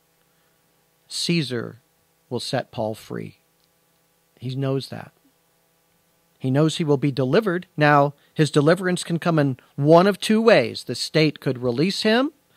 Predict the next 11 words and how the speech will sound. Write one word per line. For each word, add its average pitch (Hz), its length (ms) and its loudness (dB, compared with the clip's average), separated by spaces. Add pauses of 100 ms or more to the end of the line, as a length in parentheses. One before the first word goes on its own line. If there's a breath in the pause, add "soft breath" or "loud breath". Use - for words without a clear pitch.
(320 soft breath)
or 160 140 4
they 143 140 2
could 147 260 -4
execute 110 520 -8
him. - 200 -18 (1300)
Either 233 260 2
way 175 380 6 (840)
exalts 135 800 -2 (320)
Christ. - 640 -8 (1000)
Either 208 300 2
way, 147 420 2